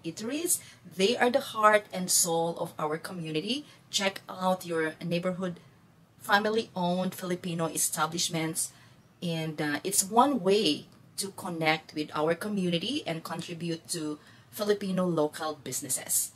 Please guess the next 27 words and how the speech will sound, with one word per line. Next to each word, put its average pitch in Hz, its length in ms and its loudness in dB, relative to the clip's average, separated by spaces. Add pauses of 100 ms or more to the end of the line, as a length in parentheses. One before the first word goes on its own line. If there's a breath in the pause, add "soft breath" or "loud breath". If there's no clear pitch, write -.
(220 loud breath)
So 190 240 2
there 180 300 6
you 277 160 2
have 240 280 -2
it, 233 160 -4
my 185 160 -2
simple 180 400 -4
guide 170 360 2
for 165 140 -8
visiting 180 640 -4 (340 loud breath)
local 185 380 2
restaurants 185 600 2
in 175 160 -4
your 180 280 2
area 165 480 0
and 156 160 -4 (120)
having 202 420 -2 (280 loud breath)
your 170 580 2 (120)
favorite 170 640 0
dishes, 285 680 0 (340 loud breath)
or 330 280 8
simple 254 640 4
as 202 420 6
visiting 202 500 2
your 170 120 2
favorite 254 560 0
restaurant, 220 680 2